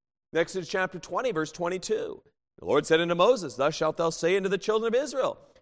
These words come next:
Ye have seen that I have talked with you from heaven. Ye shall not make with me gods of silver, neither shall ye make unto you gods of gold." How much clearer can God be?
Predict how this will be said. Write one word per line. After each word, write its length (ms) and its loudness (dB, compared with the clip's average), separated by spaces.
Ye 80 -8
have 100 -4
seen 280 -2
that 100 4
I 80 6
have 100 0
talked 320 -2
with 140 -6
you 120 0
from 180 -4
heaven. 440 -2
Ye 80 0
shall 180 -2
not 220 2
make 300 0
with 160 -6
me 320 -4
gods 420 2
of 120 -8
silver, 400 2
neither 260 0
shall 160 0
ye 120 -2
make 220 -4
unto 140 -6
you 80 -10
gods 360 2
of 100 -10
gold." 580 0
How 100 4
much 220 -2
clearer 440 2
can 220 -4
God 320 2
be? 400 -8